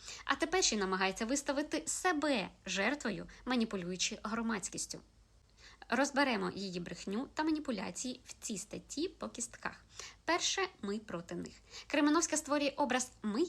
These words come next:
порядні експерти», а вони анонімні переслідувачі. Мета, щоб ви автоматично стали на її бік, не питаючи доказів.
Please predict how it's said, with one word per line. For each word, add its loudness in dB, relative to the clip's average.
порядні -2
експерти», -8
а -4
вони -2
анонімні 2
переслідувачі. -4
Мета, 6
щоб 4
ви 4
автоматично 4
стали 0
на 2
її -2
бік, -4
не 2
питаючи -4
доказів. -6